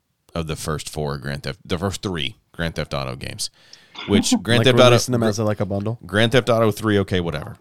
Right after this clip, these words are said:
Speaker 1: right? Grand Theft Auto San Andreas, never even played it. I know that's a lot of people's favorite.
Speaker 2: But
Speaker 1: Dude,
Speaker 2: Vice
Speaker 1: Grand
Speaker 2: City.
Speaker 1: Theft Auto Vice City,
Speaker 2: Yeah.
Speaker 1: I will be all over
Speaker 2: <laughs>
Speaker 1: a remake of that game. That game is masterful. Like, it is.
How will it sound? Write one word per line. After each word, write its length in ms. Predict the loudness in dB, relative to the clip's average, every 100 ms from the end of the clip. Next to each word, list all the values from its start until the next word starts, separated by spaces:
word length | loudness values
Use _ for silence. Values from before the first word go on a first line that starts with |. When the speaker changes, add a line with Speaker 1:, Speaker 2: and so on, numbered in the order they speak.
| _ _
Speaker 1:
right? 360 | -6 -4 -4 -4
Grand 280 | -2 0 4
Theft 200 | 2 4
Auto 220 | 4 4
San 220 | 2 2 2
Andreas, 480 | 2 2 2 2
never 280 | -2 -2 0
even 160 | -2 -4
played 240 | -6 -6
it. 100 | -8
I 80 | -6
know 120 | -6
that's 140 | -6 -6
a 60 |
lot 400 | -6 -2 2 2
of 60 | 0
people's 300 | -6 -8 -8
favorite. 300 | -8 -10 -14 _ _ -10 2
Speaker 2:
But 340 | 4 4 0 _
Speaker 1:
Dude, 200 | -4 0 2
Speaker 2:
Vice 220 | 0 0
Speaker 1:
Grand 240 | 4 6
Speaker 2:
City. 60 | 6
Speaker 1:
Theft 200 | 6 6
Auto 260 | 6 6 4
Vice 280 | 4 2 2
City, 340 | 2 0 0
Speaker 2:
Yeah. 200 | -4 0 2
Speaker 1:
I 120 | 4
will 160 | 2
be 300 | 0 -2 -2 -6 _ _
all 800 | 4 6 8 8 6 4 0 -4 _ _ _ 2
over 840 | 4 6 4 2 0 0 -2 0 2 2 -2
Speaker 2:
<laughs> 260 | -8 -2 2
Speaker 1:
a 80 | 2
remake 400 | 2 0 -2 0
of 100 | 2
that 180 | 2
game. 240 | 0 -4 -2 2 4
That 240 | 6 8
game 320 | 6 4 2 4
is 280 | 4 2 -4
masterful. 800 | -6 -2 0 0 -2 -6 -10 -14 -16 _ -4
Like, 240 | -2 0
it 140 | 0 2
is. 200 | 0